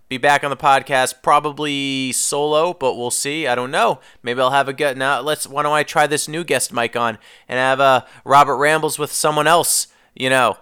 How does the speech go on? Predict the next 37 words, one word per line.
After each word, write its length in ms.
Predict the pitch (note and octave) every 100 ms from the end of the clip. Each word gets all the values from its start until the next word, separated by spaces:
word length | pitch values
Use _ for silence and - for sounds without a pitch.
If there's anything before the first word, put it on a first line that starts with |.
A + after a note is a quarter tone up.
| _
Who 140 | D4+ F4
knows? 420 | E4+ F3+ B2 - _
Who 120 | C4+ D#4
knows 240 | C#4+ A3+
what 80 | G#3+
the 80 | D#3+
future 320 | A3 - F#3+
holds? 540 | F#3+ E3 A#2 - - _ _ _ -
It, 220 | C#3 D3
it 120 | F3
all 200 | A#3 A3
really 240 | A#3 A3+
just 260 | D#3+ G3+ -
depends 440 | E3+ F#3 F#3 E3+ E3+
on, 240 | E3 D#3+
um, 400 | D3+ C#3 A#2+ A2 _ -
if 120 | B2 A2+
the 140 | C#3+
audio 240 | D#3+ D3+ C#3
is 100 | -
gonna 160 | A#2
suck. 320 | G#2+ G#2 F2+ - -
So, 340 | - F#3 F3 E3
we'll 180 | D#3+ F3+
see. 380 | - A3+ A3 - _ -
But 480 | D#3+ D#3+ D3+ C#3 - -
until 340 | C#3+ C#3 F3+
then, 320 | D#3+ E3+ E3+ D3+
uh, 480 | D3 C#3+ C3+ B2 - -
I 60 | C3+
wanna 220 | C#3+ D3
wish 180 | C#3+ D3+
everyone 320 | C#3+ C#3+ C#3
Merry 220 | C#3 C3
Christmas, 540 | C3 C#3+ - C#3 C3 -
Happy 260 | B2+ B2+
Hanukkah, 600 | B2+ B2+ B2 C3+ B2 A#2+